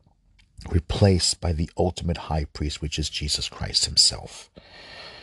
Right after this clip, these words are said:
Let us approach with a sincere heart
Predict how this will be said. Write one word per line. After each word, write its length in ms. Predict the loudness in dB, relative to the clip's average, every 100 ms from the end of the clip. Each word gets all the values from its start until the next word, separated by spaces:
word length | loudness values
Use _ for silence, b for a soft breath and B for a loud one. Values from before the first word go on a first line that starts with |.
| B B B B B _ _ _ _ -20 -20 -20 -20 _ 2
Let 160 | 6
us 160 | 6 4
approach 600 | -2 2 4 4 2 -4
with 160 | -2 0
a 60 |
sincere 640 | 0 2 2 4 4 4 2
heart 560 | -2 -2 -2 -4 -12